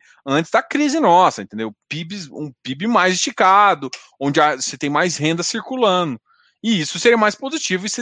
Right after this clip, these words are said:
e isso daria, na verdade, é, então, assim, Diogão, você acha que tem um, vai diminuir os ágios? Cara, depende. É isso que eu, é o que eu falo.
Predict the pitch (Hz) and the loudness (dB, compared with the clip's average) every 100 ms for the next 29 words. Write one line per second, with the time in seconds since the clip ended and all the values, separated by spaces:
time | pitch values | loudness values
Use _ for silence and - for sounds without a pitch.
0 | 190 185 175 185 - 170 190 180 208 220 | -10 -12 -12 -8 -4 2 4 4 4 4
1 | 226 180 170 190 - _ _ _ _ 139 | 4 4 2 -2 -14 _ _ _ _ 2
2 | 151 147 131 110 117 208 214 - 151 104 | 4 4 4 2 0 2 2 0 -4 -6
3 | _ _ _ _ _ _ _ _ 131 202 | _ _ _ _ _ _ _ _ 2 4
4 | 214 160 190 214 247 - 240 226 220 190 | 4 2 2 2 0 -4 -2 0 -2 -4
5 | 175 165 _ _ _ _ _ _ _ 135 | -8 -10 _ _ _ _ _ _ _ 2
6 | - 175 196 175 165 127 160 180 120 107 | 2 2 -2 -2 -2 0 2 4 2 -4
7 | - - - _ _ _ _ _ _ _ | -14 -16 -20 _ _ _ _ _ _ _
8 | _ _ _ _ _ _ _ _ _ _ | _ _ _ _ _ _ _ _ _ _
9 | - 180 117 131 170 - 156 143 113 - | 2 4 4 0 -4 -2 -2 -2 -4 -10
10 | - _ _ _ - 175 - 208 160 - | -20 _ _ _ 0 0 2 -2 -4 -16
11 | - 156 196 269 - 139 107 | -4 0 2 0 2 2 2